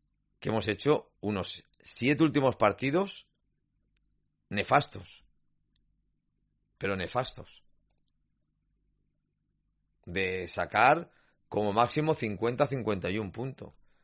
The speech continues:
Y los de abajo han sacado dieciséis puntos. Quince, dieciséis.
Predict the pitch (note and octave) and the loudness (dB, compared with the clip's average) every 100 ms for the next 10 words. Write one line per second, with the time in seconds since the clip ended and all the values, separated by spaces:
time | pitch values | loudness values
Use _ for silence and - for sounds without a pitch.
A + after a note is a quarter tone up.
0 | _ _ _ - G2+ G2 F#2 F#2+ G2+ A#2+ | _ _ _ -8 -2 -2 0 2 4 4
1 | C3+ F3 A#2+ G2 G2 A#2 B2+ E3+ G3 - | 4 4 2 2 0 4 4 4 0 -8
2 | _ _ _ _ _ _ _ _ _ _ | _ _ _ _ _ _ _ _ _ _
3 | - G2+ B2 - G2+ - C3+ - B2 D3+ | -8 0 2 2 -4 0 0 0 -2 -2
4 | A#2 F2 - - - _ _ _ _ _ | -2 -8 -10 -20 -20 _ _ _ _ _
5 | _ _ _ _ _ _ _ _ _ _ | _ _ _ _ _ _ _ _ _ _
6 | _ A#2 B2+ D#3 C#3+ B2+ G2 G#2+ C3+ G2 | _ -4 0 2 2 0 -2 0 0 -2
7 | - - | -10 -18